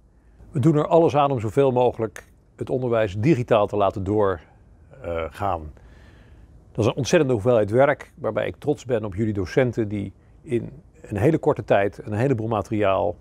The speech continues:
voor jullie bij elkaar hebben gehaald, dan wel nieuw gemaakt, om de voortgang zoveel mogelijk erin te houden.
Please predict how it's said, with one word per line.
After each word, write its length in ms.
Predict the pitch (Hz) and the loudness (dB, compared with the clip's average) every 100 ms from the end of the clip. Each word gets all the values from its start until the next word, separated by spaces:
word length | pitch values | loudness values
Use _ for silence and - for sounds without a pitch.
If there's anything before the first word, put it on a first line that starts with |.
| - | -16
voor 140 | - 101 | -8 -4
jullie 180 | 104 | -2
bij 100 | 101 | -2
elkaar 360 | 90 95 127 127 | -2 2 2 2
hebben 280 | 110 104 107 - _ - | -2 -4 -8 -14 _ -20
gehaald, 480 | 131 101 104 110 - | -10 -2 0 0 0
dan 200 | 127 135 | 0 2
wel 200 | 127 113 | 4 2
nieuw 240 | 117 123 | 2 -2
gemaakt, 600 | 98 104 101 107 - - - _ - _ _ - - | -2 -4 -4 -4 -6 -16 -20 _ -20 _ _ -20 -14
om 140 | 110 | -8
de 80 | 107 | -6
voortgang 520 | - 139 - 110 104 | 2 2 2 -2 -2
zoveel 300 | 90 95 120 | -6 -2 0
mogelijk 460 | 120 113 101 110 - | 2 0 -2 -6 -6
erin 180 | 113 135 | -6 -2
te 80 | 117 | 0
houden. 340 | 90 82 78 | -2 -4 -10